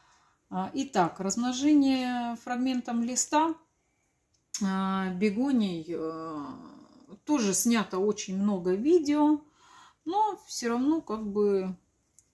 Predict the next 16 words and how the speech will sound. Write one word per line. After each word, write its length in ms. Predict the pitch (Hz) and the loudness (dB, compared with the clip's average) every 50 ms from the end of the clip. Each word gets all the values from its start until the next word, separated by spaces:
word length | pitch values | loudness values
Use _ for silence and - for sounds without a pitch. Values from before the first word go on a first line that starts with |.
| _ _ _ | _ _ _
просят, 640 | - 208 254 262 - - - 190 185 - - - - _ _ _ _ _ - | -6 -4 -4 -4 -4 -2 -4 -4 -4 -6 -16 -20 -20 _ _ _ _ _ -6
ну, 240 | 311 311 254 202 185 | -4 -2 0 0 2
лично 400 | 190 220 240 226 - - 214 208 | 2 2 0 0 0 2 2 2
как 240 | - 208 208 - | 4 2 0 0
это 240 | 202 190 - 190 180 | 0 0 2 2 2
делаю 580 | 160 156 185 202 202 196 190 180 180 175 170 160 | 2 6 6 6 6 6 6 4 4 4 4 2
я. 400 | 147 147 165 160 160 165 160 - _ _ _ _ _ _ _ _ _ _ _ _ _ _ _ _ _ _ _ - | 0 -2 -2 -2 -2 -4 -8 -12 _ _ _ _ _ _ _ _ _ _ _ _ _ _ _ _ _ _ _ -14
Вот, 400 | 175 160 151 156 165 160 160 - | -12 -10 -8 -8 -8 -8 -8 -10
чтобы 300 | - - - 156 147 175 | -14 -12 -10 -6 -2 0
я 120 | 180 190 | 2 2
сняла. 580 | 185 - - - 175 175 165 156 156 - - - _ _ _ _ _ - - - - - - - - | 2 0 0 0 -2 -2 -2 -2 -4 -6 -10 -16 _ _ _ _ _ -20 -20 -20 -20 -20 -20 -20 -14
Итак, 380 | - 262 - - 208 175 - - | -14 -10 -2 0 0 0 0 -2
вот 240 | - 220 294 330 330 | 0 4 4 4 2
я 180 | - - 226 214 | 2 0 2 4
нарезала 960 | 214 220 226 220 226 233 208 202 208 202 196 190 190 190 190 190 185 185 190 | 6 6 4 4 4 2 4 4 4 4 6 6 6 6 6 4 4 4 4
листья. 600 | 208 233 294 320 - - - 294 285 277 269 254 | 4 4 4 2 2 2 2 2 4 4 2 0